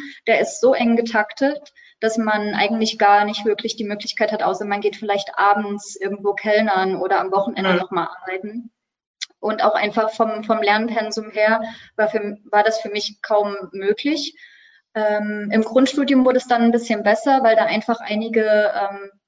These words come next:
Speaker 1: Veranstaltungen keine Pflichtveranstaltungen waren und ich dann dementsprechend einfach einige Veranstaltungen immer ausgelassen habe in der Woche, um
Speaker 2: Mhm.
Speaker 1: dann neben der Uni tatsächlich zwanzig Stunden die Woche arbeiten zu gehen.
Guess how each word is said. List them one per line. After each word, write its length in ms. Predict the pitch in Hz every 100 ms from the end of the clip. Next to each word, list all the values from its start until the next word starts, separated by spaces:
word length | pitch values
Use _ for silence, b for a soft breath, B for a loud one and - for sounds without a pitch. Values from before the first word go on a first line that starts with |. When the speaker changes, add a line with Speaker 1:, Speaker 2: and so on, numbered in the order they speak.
| _ - - _
Speaker 1:
Veranstaltungen 640 | 233 214 240 240 226 220
keine 240 | 220 226 220
Pflichtveranstaltungen 1120 | 233 240 - 247 214 214 214 202 220 220 214
waren 440 | 208 220 240 247
und 160 | 214 208
ich 180 | - -
dann 180 | 208
dementsprechend 640 | 208 208 214 208 220 214 214
einfach 400 | 202 202 214 214 _ _
einige 340 | - 233 226 226
Veranstaltungen 720 | 240 202 226 220 208 220 208
immer 280 | 208 196
ausgelassen 600 | 202 220 254 226 226 240
habe 200 | 247 254
in 100 | 247
der 120 | 240 233
Woche, 340 | 240 262 269 B B B -
um 160 | 226
Speaker 2:
Mhm. 320 | 220 226 214 -
Speaker 1:
dann 500 | 202 208 - 208 -
neben 340 | 214 208 208
der 480 | 202 202 202 - - -
Uni 320 | 214 208 202
tatsächlich 380 | 208 214 214 214
zwanzig 380 | - 214 214 214
Stunden 280 | 208 202 202
die 140 | 196
Woche 240 | 190 190 -
arbeiten 380 | 180 185 185
zu 120 | 185 -
gehen. 360 | 180 175 180